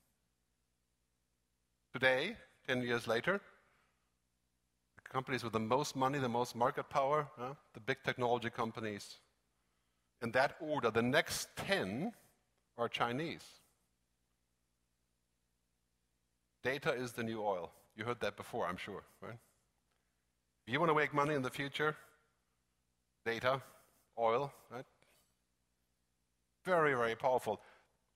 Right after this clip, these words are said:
Oil is the, the, the global currency, right? And trust is the thing that goes with it. This is a very, very important topic, I think, for the future, for this transformation that we're going towards into a new kind of society.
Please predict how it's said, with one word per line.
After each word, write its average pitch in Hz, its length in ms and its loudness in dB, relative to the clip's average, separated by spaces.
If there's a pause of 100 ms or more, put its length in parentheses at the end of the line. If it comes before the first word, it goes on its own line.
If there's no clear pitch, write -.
(120)
Oil 202 280 6
is 160 260 -4
the, 139 280 -6
the, 131 200 -2 (100)
the 127 160 -6
global 151 300 2
currency, 180 640 0 (240)
right? 135 100 -16 (760)
And 110 180 -4
trust - 540 0 (760)
is 104 120 -12
the 110 100 -10
thing 135 240 -4
that 110 140 -4
goes 110 220 -4
with 123 140 -10
it. - 120 -16 (400)
This 120 120 -14
is 117 100 -8
a 117 40 -4
very, 147 260 -2
very 139 200 -6
important 123 440 -4
topic, 120 300 -4
I 101 40 0
think, 107 220 -8
for 104 100 -12
the 98 100 -8
future, 113 360 -6 (580)
for 101 80 -6
this 104 200 -10
transformation 110 760 -2
that 98 180 -6
we're 95 80 -10
going 98 260 -4
towards 95 480 -8 (580)
into 98 220 -8
a 95 40 -6
new 98 160 -6
kind 101 280 -2
of 87 80 -10
society. 104 580 -4